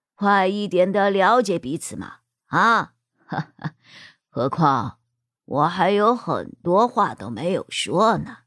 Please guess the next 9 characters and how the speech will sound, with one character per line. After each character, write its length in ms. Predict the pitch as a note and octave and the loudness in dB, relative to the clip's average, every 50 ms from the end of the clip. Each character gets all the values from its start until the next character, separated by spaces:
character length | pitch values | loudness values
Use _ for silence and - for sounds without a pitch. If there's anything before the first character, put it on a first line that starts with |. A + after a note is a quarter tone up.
| _ _ _ _ _ _ _ _ _ _ | _ _ _ _ _ _ _ _ _ _
等 280 | - - F3 A#3 B3+ B3+ | -4 0 2 2 4 4
着 140 | B3+ D4+ C#4+ | 4 4 2
你 160 | C#4 C4+ C4+ | 2 2 2
们 340 | C4+ C#4 D4 D4 C#4 - _ _ _ _ _ _ _ | 4 4 4 4 2 0 _ _ _ _ _ _ _
自 400 | - - D3+ F#3+ G3+ G3 F#3+ F#3+ | -10 -6 -2 -2 0 0 0 -2
己 200 | - D#3+ E3+ F#3+ | -2 -4 -4 -4
去 220 | F3 - B3 F#3 | -2 0 0 2
了 240 | F#3 G#3 G3+ A#3+ C4+ | 2 4 4 4 2
解。 280 | G#3+ G3+ E3 G3 - | 2 0 -4 -6 -8